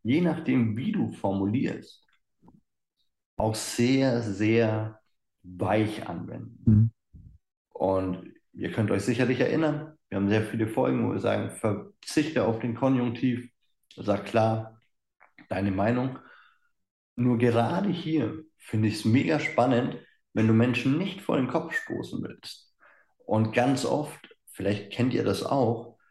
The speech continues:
Speaker 1: führen wir Diskussionen nicht immer nur realitätsbasiert. Also ihr kennt das bestimmt, ihr fangt ein Gesprächsthema an, so, ja, und X Y und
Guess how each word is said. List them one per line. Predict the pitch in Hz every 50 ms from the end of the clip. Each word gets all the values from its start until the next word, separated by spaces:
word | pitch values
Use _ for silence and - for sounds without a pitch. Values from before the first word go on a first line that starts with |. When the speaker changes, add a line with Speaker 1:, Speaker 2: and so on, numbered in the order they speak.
| _ _ _ _ _ _ _ _ _ _ _ _ _ _ _ _ _ _ _ _ _ _ _ _ _ _ _ _ _ _
Speaker 1:
führen | - - - - 156 165 165 160
wir | 151 143 123 110
Diskussionen | - 135 131 - - 127 113 95 90 104 123 143 170 165 131 123 143 156 - - - _ _
nicht | 113 113 120 131 151 180 175 170 - - - -
immer | 151 147 160 156 147
nur | 135 127 135 143 147 147 147 147 147 143 - - 113 107
realitätsbasiert. | 107 117 127 127 127 127 117 107 - - 139 151 151 147 - - - - 90 87 87 92 90 90 - - - - _ _ _ _ _ _ _ _ _ _ _ _ _ _ _ _ _ _ _ -
Also | 110 131 135 120 113
ihr | 98 98 90 -
kennt | - - 120 135 147 -
das | - 135 - -
bestimmt, | 135 113 - - 143 156 170 202 233 - - - _ _ _
ihr | - -
fangt | - - 117 104 95 90
ein | -
Gesprächsthema | 98 95 - - 113 127 147 143 - - - 113 101 98 92
an, | - - 107 139 - - - - _ _ _ _ _ _ _ _ _ _ _ _
so, | - -
ja, | - - 104 127 147 165 160 156 160 156
und | - - - 95 - - - - - -
X | - 113 - -
Y | - 147 - - - - 131 110 98 95 98
und | 95 - - -